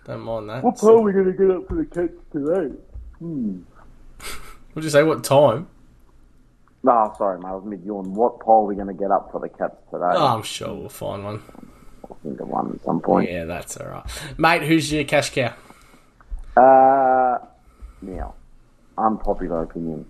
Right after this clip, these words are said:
Speaker 2: Corey, 'cause who knows whether he's gonna play and who knows if he does play, how long he'll play for. But Osava Radaglia, because I'm really looking, if you haven't noticed already in the first, how many teams we done? Maybe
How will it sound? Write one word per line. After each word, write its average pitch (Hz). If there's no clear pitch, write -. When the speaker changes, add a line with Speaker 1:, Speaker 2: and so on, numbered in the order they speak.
Speaker 2:
Corey, 95
'cause 127
who 185
knows 107
whether 101
he's 101
gonna 90
play 98
and 101
who 110
knows 101
if 101
he 98
does 107
play, 90
how 98
long 95
he'll 98
play 104
for. 151
But 113
Osava 185
Radaglia, 170
because 151
I'm 175
really 226
looking, 139
if 110
you 143
haven't 151
noticed 127
already 110
in 95
the 95
first, 107
how 143
many 95
teams 95
we 85
done? 85
Maybe 87